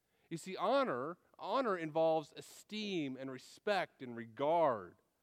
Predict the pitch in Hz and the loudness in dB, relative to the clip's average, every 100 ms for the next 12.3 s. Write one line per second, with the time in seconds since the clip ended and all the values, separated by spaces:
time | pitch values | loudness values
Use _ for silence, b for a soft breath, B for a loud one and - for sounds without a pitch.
0 | b b - 190 240 202 - 247 214 151 | b b 0 0 0 -6 -4 -6 -4 -4
1 | 156 151 151 214 240 165 - 139 143 139 | -4 -4 0 0 0 -4 -4 -4 -4 -6
2 | 131 214 240 135 127 135 147 143 139 208 | -6 -2 2 2 2 -2 -6 -10 -4 -2
3 | 202 160 - - 233 214 - 117 120 b | 0 -2 -4 -8 -8 -8 -12 -12 -14 b
4 | - 139 - - 180 165 117 92 85 _ | -10 -10 -10 -8 -4 -4 -6 -12 _ _
5 | _ _ _ _ _ _ _ _ _ - | _ _ _ _ _ _ _ _ _ -2
6 | 196 180 160 147 160 156 131 - 160 156 | 2 2 0 0 0 0 -6 -4 -2 -2
7 | 143 139 127 107 - _ - 117 165 165 | 0 0 0 -4 -8 _ -16 -2 0 0
8 | - 135 113 - 123 104 101 107 135 120 | -4 -2 -2 -4 -4 -4 -6 -4 -4 -4
9 | 107 113 117 104 82 _ _ _ _ _ | -4 -6 -4 -8 -12 _ _ _ _ _
10 | 131 139 160 147 - 156 143 139 127 110 | -14 -4 -2 -4 -4 -4 -2 -2 -2 -4
11 | _ 123 139 165 202 165 139 113 123 117 | _ -6 -4 -2 -4 -4 -10 -8 -8 -8
12 | 95 113 | -10 -16